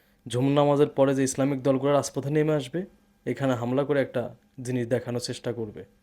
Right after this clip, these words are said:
যেখানে জঙ্গিরা আসছে। এসব কিছু করে কাজ হবে না। আমি মনে করি স্বয়ং যদি ইন্ডিয়া থেকে সেনাবাহিনীও পাঠায়, ওই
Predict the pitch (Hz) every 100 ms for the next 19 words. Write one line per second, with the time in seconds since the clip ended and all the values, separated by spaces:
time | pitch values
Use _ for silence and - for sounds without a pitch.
0 | _ _ _ _ _ - 120 110 123 117
1 | 123 117 117 113 - - - _ _ _
2 | _ - - 165 - 151 139 131 139 135
3 | 135 127 123 110 104 104 95 - _ _
4 | _ 135 147 170 170 165 165 147 147 160
5 | 160 156 151 147 139 160 156 - - -
6 | - - 139 151 147 165 165 151 156 180
7 | 123 123 120 131 127